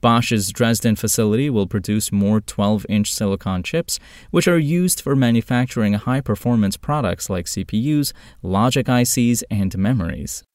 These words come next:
"A I methods combined with connectivity have helped us achieve continuous data-driven improvement in manufacturing and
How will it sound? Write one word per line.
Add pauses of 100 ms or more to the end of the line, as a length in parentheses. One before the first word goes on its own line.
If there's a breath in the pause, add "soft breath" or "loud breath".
(200)
"A
I
methods
combined
with
connectivity
have
helped
us
achieve
continuous
data-driven
improvement
in
manufacturing
and